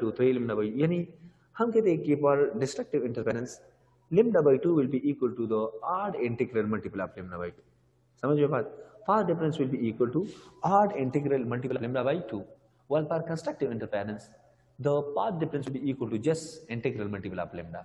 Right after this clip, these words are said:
इंटीग्रल से मुराद है ज़ीरो, वन, टू, थ्री। तो यहाँ पे odd होगा, वहाँ पे क्या होगा, कोई भी lambda हो, कोई भी number होगा n। Bead phenomena में, bead phenomena को हम inshallah last में discuss करेंगे। यहाँ पे क्या होते हैं bead phenomena में?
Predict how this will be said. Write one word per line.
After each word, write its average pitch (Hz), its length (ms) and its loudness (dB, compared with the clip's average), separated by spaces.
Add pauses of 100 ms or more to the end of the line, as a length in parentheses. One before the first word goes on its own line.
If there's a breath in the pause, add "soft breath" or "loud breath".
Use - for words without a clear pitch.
(160)
इंटीग्रल 110 360 -4
से 110 100 -10
मुराद 104 280 -6
है 98 100 -2
ज़ीरो, 104 280 -2
वन, 101 280 -2
टू, 98 240 -6
थ्री। 90 180 -10 (600 soft breath)
तो 135 80 2
यहाँ 180 200 4
पे - 100 2
odd 202 280 2
होगा, 131 280 2
वहाँ 139 220 2
पे 151 120 -8
क्या 139 140 -2
होगा, 113 180 -2
कोई 131 200 -4
भी 143 240 -2
lambda 90 240 -14
हो, 82 280 -18 (880 soft breath)
कोई 165 80 -2
भी 123 280 -6
number 92 280 -8
होगा 87 220 -12
n। 90 220 -20 (520)
Bead 226 380 0
phenomena 90 520 -8
में, 95 380 -16
bead 185 220 -2
phenomena 113 600 -8
को 117 60 -2
हम 123 180 -4
inshallah 117 420 -2
last 131 140 -2
में 117 140 -2
discuss - 340 -4
करेंगे। 98 440 -4 (440 loud breath)
यहाँ 160 280 0
पे 220 120 -4
क्या 185 180 2
होते 127 260 2
हैं 110 100 2
bead 113 240 -2
phenomena 98 440 -2
में? 139 160 -4